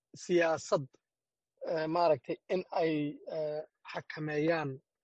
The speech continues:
soo galitaanka dadka ka soo galaya xadka koonfureed ee dalkan Maraykanka. Marka taas ayaa sababtay in maaragtay, eh, ay noqoto arrin aad loo hadal hayo xilligan doorashada.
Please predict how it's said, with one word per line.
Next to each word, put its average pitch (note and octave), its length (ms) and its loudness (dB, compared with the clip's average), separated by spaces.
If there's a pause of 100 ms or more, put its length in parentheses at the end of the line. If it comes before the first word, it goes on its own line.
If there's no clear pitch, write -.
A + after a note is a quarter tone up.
(460)
soo D#3 120 4
galitaanka D3+ 640 -2 (800)
dadka D#3 440 0
ka D#3 100 -10
soo D3+ 180 0
galaya D3 300 2
xadka - 300 -8
koonfureed D3+ 420 -2
ee C#3 80 -4
dalkan D3 220 -4
Maraykanka. C#3+ 480 -2 (960)
Marka E3+ 300 4 (240)
taas F#3+ 280 2
ayaa E3+ 300 4
sababtay D3 480 0 (100)
in D#3+ 120 0
maaragtay, D3+ 560 2 (560)
eh, D#3 220 2
ay D#3+ 120 0
noqoto D3+ 420 0 (400)
arrin E3+ 220 0
aad F3 200 4
loo D#3+ 140 6
hadal D3 240 -2
hayo C#3 240 -4
xilligan D#3 320 2
doorashada. C#3 380 2